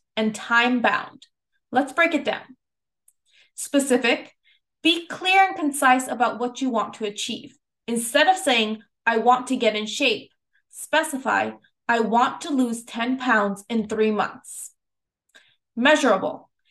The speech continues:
establish measurable criteria to track your progress. For example,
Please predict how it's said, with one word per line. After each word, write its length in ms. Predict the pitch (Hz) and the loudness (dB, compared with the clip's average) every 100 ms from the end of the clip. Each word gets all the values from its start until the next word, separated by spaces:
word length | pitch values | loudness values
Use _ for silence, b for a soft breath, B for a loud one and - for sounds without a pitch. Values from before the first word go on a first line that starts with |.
| _ - | _ -4
establish 720 | 254 - 294 311 320 330 - | -2 2 4 4 2 -2 0
measurable 500 | 240 247 247 269 277 | 4 4 4 0 0
criteria 600 | - 254 247 220 208 214 | 0 -4 -4 -4 -2 -2
to 120 | 220 | -4
track 320 | - 226 208 226 | -8 -4 -4 -4
your 100 | 226 | -2
progress. 680 | 262 262 262 262 - - _ _ - | 2 2 2 -14 -18 -20 _ _ -8
For 100 | 240 | -6
example, 680 | 226 233 220 214 240 262 | 0 2 2 2 0 -2